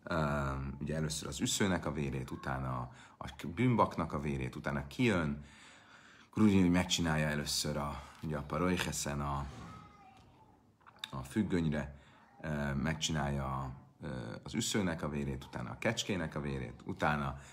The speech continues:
ö, ö, összekeveri, és akkor megcsinálja ugyanezt az oltá-, az aranyoltáron, a négy sarokra fölkeni az áldozati vért. Tehát van három főbb ilyen állomás helye a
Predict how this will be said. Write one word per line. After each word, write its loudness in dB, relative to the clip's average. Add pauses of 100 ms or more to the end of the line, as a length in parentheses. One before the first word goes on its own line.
(140)
ö, -4 (140)
ö, 0 (180)
összekeveri, 2
és -2
akkor -4
megcsinálja -2
ugyanezt -2
az -4
oltá-, 0
az -2
aranyoltáron, 0 (600)
a -10
négy 2
sarokra 6
fölkeni 2
az 0
áldozati 0
vért. 0 (400)
Tehát 0
van 10
három 10
főbb 2
ilyen 2 (160)
állomás 2
helye 0
a -6